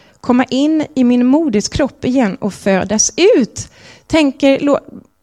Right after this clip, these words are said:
det går inte ihop. Och Jesus svarar: "Du behöver födas med ande och vatten."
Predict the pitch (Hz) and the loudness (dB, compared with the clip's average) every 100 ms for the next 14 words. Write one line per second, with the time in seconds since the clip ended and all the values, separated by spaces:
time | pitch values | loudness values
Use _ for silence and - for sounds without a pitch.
0 | - 233 240 285 339 294 254 196 - - | -10 -2 0 2 2 0 -2 -2 -4 -10
1 | - _ _ _ _ - - - - 277 | -12 _ _ _ _ -20 -20 -20 -6 2
2 | 294 233 247 247 226 - 196 185 202 233 | 4 4 2 0 -2 0 0 0 0 2
3 | 208 175 - - 269 214 196 165 170 - | 2 0 -8 -4 -2 -2 -2 -6 -8 -12
4 | _ _ _ 185 185 _ - 262 262 208 | _ _ _ -8 -8 _ -4 -2 0 -2
5 | 180 180 - - - 202 226 330 - _ | -4 -8 -10 -12 -8 -4 -4 -6 -12 _
6 | - - 226 | -12 -10 -10